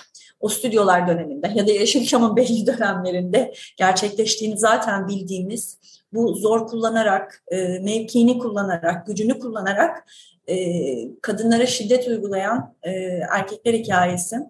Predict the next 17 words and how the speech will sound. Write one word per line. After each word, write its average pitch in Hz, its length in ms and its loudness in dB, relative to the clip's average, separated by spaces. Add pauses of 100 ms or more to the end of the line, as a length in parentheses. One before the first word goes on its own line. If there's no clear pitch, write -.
(520)
Yani 208 100 -4
sadece 240 320 6
kadınlara 214 480 -2
da 190 80 -2
değil 180 160 0
aslında 175 180 -2
çevrelerine 196 840 0
şiddet 175 420 -2
uygulayan 170 420 -2
erkekler 165 500 -4
hikayesinin 175 1600 -6
hala 220 420 4
bu - 60 -6
kadar 190 320 0
canlı 196 340 -2
oluyor 190 260 -4
olması 165 440 -2